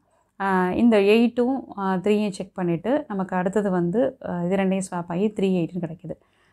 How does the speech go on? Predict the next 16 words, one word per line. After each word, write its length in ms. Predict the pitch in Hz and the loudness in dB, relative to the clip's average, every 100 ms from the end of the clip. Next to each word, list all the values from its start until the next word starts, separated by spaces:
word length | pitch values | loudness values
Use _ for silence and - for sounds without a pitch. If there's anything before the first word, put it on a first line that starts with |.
| _ | _
So, 180 | - 233 | -2 2
அப்ப 80 | |
இதுலயே 480 | 226 247 269 262 226 | 6 6 6 6 4
பார்த்துட்டிங்கன்னா, 400 | 214 208 202 240 | 2 -4 -2 0
ஒன் 300 | 202 214 240 | 2 2 0
டூ 200 | 233 220 | 0 -2
த்ரீ 200 | 214 214 196 | 0 0 0
எயிட் 220 | 190 190 | 0 -4
நைன்லயே 480 | 190 185 190 190 202 | -6 -2 0 0 0
வந்து 320 | 185 175 185 | 0 0 -2
இப்பவே 280 | 196 233 233 | -2 2 2
வந்து 540 | 220 196 220 202 175 175 | 2 0 0 2 0 0
அரேஞ்ச் 420 | - 190 208 196 | 0 2 2 2
ஆகி 140 | 185 | 0
தான் 140 | 175 175 | 0 -2
இருக்கு. 280 | 160 - | -4 -8